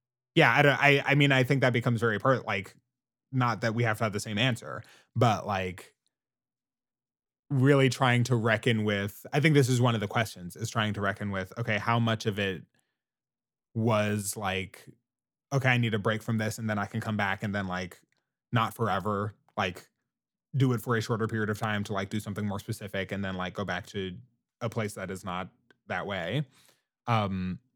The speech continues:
or is it really, like, "Okay, that was bad"?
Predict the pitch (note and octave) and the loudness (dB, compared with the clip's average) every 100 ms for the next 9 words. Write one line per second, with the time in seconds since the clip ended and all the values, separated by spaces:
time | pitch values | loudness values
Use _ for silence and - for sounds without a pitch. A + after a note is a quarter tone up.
0 | _ _ A#2+ A2 G#2 G#2 G2+ G2 G2 - | _ _ -2 0 0 0 -2 -2 -6 -10
1 | _ _ _ _ _ _ _ _ _ _ | _ _ _ _ _ _ _ _ _ _
2 | _ _ _ - D#3+ C#3+ C3 C#3 C3 B2+ | _ _ _ 2 4 4 4 6 6 6
3 | A#2+ G#2+ G2+ - - _ _ _ B2+ B2 | 4 2 0 -8 -20 _ _ _ -2 2
4 | B2 A2 A2 E2 - B2+ A2 A2+ C3 F#2 | 2 2 0 -4 -2 0 0 2 2 0
5 | G1+ - | -4 -18